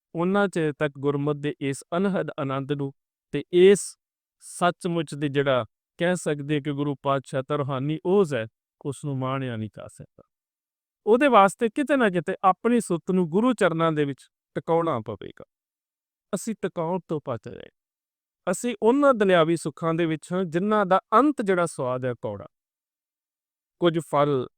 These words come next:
ਮਰਦਾਨੇ ਨੇ ਲਏ, ਇਕੱਠੇ ਜਾ ਰਹੇ ਨੇ। ਮੈਂ ਛੋਟੀਆਂ-ਛੋਟੀਆਂ ਸਾਖੀਆਂ ਦੇ ਵਿੱਚੋਂ ਹੀ ਤੁਹਾਨੂੰ ਕੁਝ ਵੱਡੇ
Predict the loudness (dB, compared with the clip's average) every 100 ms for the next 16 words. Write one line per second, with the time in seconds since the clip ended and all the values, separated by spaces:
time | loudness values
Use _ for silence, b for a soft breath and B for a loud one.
0 | _ _ _ _ _ -10 -4 -2 0 0
1 | 0 0 -2 -2 -2 -4 _ _ _ _
2 | _ _ _ _ _ _ _ -6 -6 0
3 | 2 2 2 2 0 -4 -8 _ _ _
4 | _ -4 -2 0 0 0 0 0 0 0
5 | 2 0 0 -2 0 0 -2 -4 -6 -6
6 | -10 _ _ _ -6 0 2 2 0 -2
7 | 0 0 4 6 6